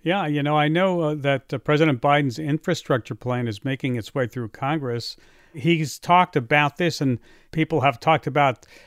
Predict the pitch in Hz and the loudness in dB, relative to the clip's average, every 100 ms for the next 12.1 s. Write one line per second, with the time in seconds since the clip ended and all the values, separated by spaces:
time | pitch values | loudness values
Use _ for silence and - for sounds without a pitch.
0 | _ - 214 220 170 165 156 175 196 190 | _ 2 6 6 6 4 2 2 0 2
1 | 170 151 135 151 196 170 - 160 - - | 2 2 2 0 -2 -4 -2 0 0 -2
2 | 147 135 143 185 - 180 131 - 170 165 | -2 0 -2 -2 -2 -4 -6 -2 0 2
3 | 175 - 160 110 165 165 - 151 - 151 | 0 0 -4 -2 0 0 0 -2 -2 0
4 | 151 156 - - 165 208 262 - 151 107 | 0 0 -4 -2 2 4 2 2 0 0
5 | 107 101 123 110 127 - 165 165 156 165 | -4 -8 -8 -6 -6 -2 0 0 -2 -2
6 | 180 196 175 - 151 135 120 117 139 - | -2 -2 -6 -4 -2 -2 -2 -4 -6 -10
7 | - _ _ 147 147 147 156 175 - - | -20 _ _ 2 4 4 4 4 2 0
8 | 160 165 180 190 - 156 123 135 175 196 | 2 2 2 2 2 2 2 0 0 -2
9 | - - 185 196 175 143 151 131 - _ | -6 -2 0 2 2 0 -2 -6 -12 _
10 | _ 143 - 160 156 165 170 - 165 156 | _ -4 -2 0 2 2 2 2 -2 0
11 | 170 156 180 190 175 269 277 139 110 101 | 0 2 2 0 2 0 0 -2 0 -2
12 | 90 | -4